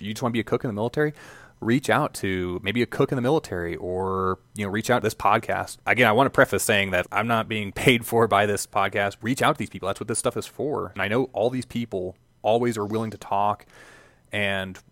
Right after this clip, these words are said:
would want to display themselves as the best recruiter that they can or the best ambassador of their organization. If, if you reach out to someone like, "Hey, I really like all the work that you're doing, think about joining the military," and they tell you just like, "Hey, don't talk to me, kid," then I think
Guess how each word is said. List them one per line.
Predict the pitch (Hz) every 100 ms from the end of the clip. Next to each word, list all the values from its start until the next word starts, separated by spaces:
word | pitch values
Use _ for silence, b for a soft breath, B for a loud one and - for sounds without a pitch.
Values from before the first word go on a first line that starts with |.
| _ 110
would | 95
want | 101 113 -
to | 107 101
display | 95 - 104 104
themselves | 98 - 87 90 92
as | 92 90 90 90 92 -
the | 98 113
best | 110 110 104
recruiter | - 120 117 104
that | 98
they | 101
can | - 104 107 95
or | 92
the | 90
best | 98 -
ambassador | 98 90 98 104 98 92
of | 90 92 90
their | 101
organization. | 101 104 95 90 101 - -
If, | -
if | -
you | 127
reach | 131 113
out | 110
to | -
someone | 113 104 95
like, | -
"Hey, | 120 113
I | 101 -
really | 107 110 104
like | 104 98 -
all | 107
the | 113
work | 104 107
that | -
you're | 98
doing, | 107 110 113 110 104 _
think | 113
about | 107
joining | 107 107
the | 101
military," | 107 104 110 107 104 104 B B B B B -
and | 104
they | -
tell | 120 110
you | 104
just | 101 98
like, | 92
"Hey, | 123 95
don't | 104 98
talk | 107 101
to |
me, | 87
kid," | 95 92 95 - -
then | 101
I | 98
think | 139